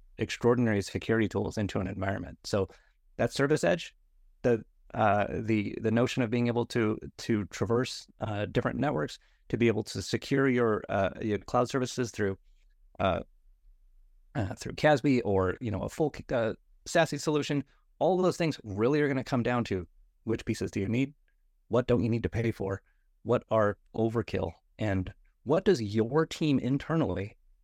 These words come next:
need to accomplish on behalf of your company to even get it off the ground? And my head spins every single time I read a, a sasi slick sheet. You know, there are dozens of technologies and services and solutions and, and tools,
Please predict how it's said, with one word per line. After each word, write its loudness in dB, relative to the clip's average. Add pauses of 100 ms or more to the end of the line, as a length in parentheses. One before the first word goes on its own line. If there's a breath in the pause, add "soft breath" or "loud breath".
(400)
need 0
to 2
accomplish -2 (280)
on 2
behalf -2
of -2
your -2
company -6 (580)
to -4
even 2
get -2
it 0
off -8
the -6
ground? -10 (1040)
And 0 (480)
my 4
head 2
spins -2
every 2
single 0
time -2
I 0
read -2
a, -4
a 0
sasi -2
slick -4
sheet. -4 (540)
You -2
know, -2
there 4
are 2
dozens 2
of -4
technologies -2
and -2
services -2
and -4
solutions -2
and, -4 (100)
and -2
tools, -2